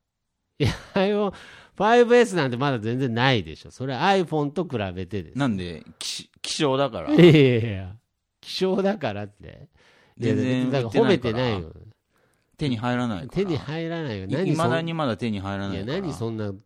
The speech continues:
Speaker 1: ことで優越感感じてんのよ、そんなの。
Speaker 2: で、この優越感に金出してるっ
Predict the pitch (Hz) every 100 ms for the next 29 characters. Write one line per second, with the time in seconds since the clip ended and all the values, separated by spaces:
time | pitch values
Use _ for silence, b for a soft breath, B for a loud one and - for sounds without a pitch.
0 | _ - 104 92 80 80 87 87 - 73
1 | 67 - 82 82 80 90 76 - - _
2 | _ 52 B 50 - - 110 107 110 117
3 | 175 233 247 240 - 143 113 - 113 110
4 | 123 117 - 90